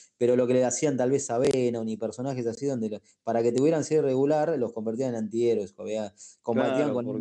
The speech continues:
Speaker 1: alguien peor, en todo caso. Y Deathstroke tenía, si vos leías varios números de la serie regular de Deathstroke, era eso. El chabón era dentro de todo el bueno de la película.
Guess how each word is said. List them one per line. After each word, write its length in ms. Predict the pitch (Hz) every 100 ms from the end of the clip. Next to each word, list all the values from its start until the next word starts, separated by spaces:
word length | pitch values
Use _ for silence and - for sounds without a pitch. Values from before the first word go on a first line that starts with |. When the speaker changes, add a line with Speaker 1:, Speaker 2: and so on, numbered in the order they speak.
| 110
Speaker 1:
alguien 80 |
peor, 280 | 113 113 107
en 140 | 101 101
todo 140 | 107
caso. 160 | 104 104
Y 60 |
Deathstroke 320 | 123 160 165 127 139
tenía, 300 | 151 151 131
si 120 | -
vos 120 | 135
leías 220 | 151 156
varios 220 | 143 147 131
números 240 | 147 151
de 40 |
la 80 | 117
serie 200 | - 151
regular 240 | 127 127 143
de 80 |
Deathstroke, 340 | 143 - 135 123
era 240 | 131 131
eso. 320 | 131 117 - - _ _
El 160 | 113
chabón 240 | 110 135 160
era 200 | 156 147
dentro 560 | 156 160 151 147 143
de 60 | 143
todo 240 | 143 160
el 80 | 147
bueno 240 | 135 147 135
de 60 |
la 100 | 131
película. 560 | 131 - 143 135 143